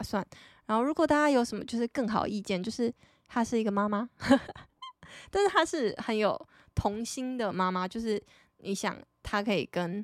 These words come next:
我这二十几岁的人做朋友，要么就是 <laughs> 我有一个老灵魂，超级老的灵魂，<laughs> 要么就是她很 young 嘛，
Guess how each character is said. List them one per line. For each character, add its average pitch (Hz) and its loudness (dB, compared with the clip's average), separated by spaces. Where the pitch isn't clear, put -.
我 - -4
这 202 0
二 - 0
十 185 -6
几 - -10
岁 185 -2
的 160 -2
人 - -12
做 196 0
朋 - -6
友， - -4
要 285 4
么 180 0
就 208 -6
是 214 2
<laughs> - -20
我 262 2
有 269 4
一 - 0
个 247 2
老 202 6
灵 208 0
魂， 226 2
超 294 6
级 262 0
老 233 6
的 202 4
灵 214 0
魂， 226 2
<laughs> 453 -2
要 370 4
么 240 6
就 247 -2
是 277 2
她 294 4
很 262 0
young 214 2
嘛， - -10